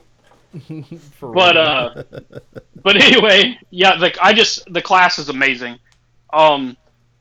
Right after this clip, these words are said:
Speaker 2: and also M K A is not really, like, M K A as those three guys together is stopping, but the,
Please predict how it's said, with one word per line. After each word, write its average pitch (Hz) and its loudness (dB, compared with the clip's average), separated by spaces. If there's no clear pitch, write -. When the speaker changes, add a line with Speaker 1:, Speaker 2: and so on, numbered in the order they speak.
Speaker 2:
and 170 0
also 208 4
M 233 2
K 202 2
A 196 2
is 170 -4
not 175 2
really, 165 -2
like, 160 -2
M 262 2
K 196 2
A 160 -2
as 151 -2
those 180 0
three 175 -2
guys 151 2
together 156 -2
is 143 -6
stopping, 196 0
but 160 -2
the, 156 -6